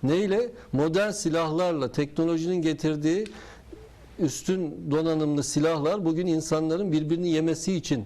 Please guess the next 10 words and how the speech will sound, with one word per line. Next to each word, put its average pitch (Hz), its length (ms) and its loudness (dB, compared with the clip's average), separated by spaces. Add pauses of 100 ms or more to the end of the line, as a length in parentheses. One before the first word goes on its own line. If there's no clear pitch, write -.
(300)
kullanılmaktadır. 117 1040 -2 (920)
Sonra 185 380 0
ne 214 200 0
diyor? 208 260 2 (420)
"Dünya 190 460 2
için 170 400 0
iman, 185 420 2
İslam 202 500 0
dinini 165 380 2
satar." 107 580 -4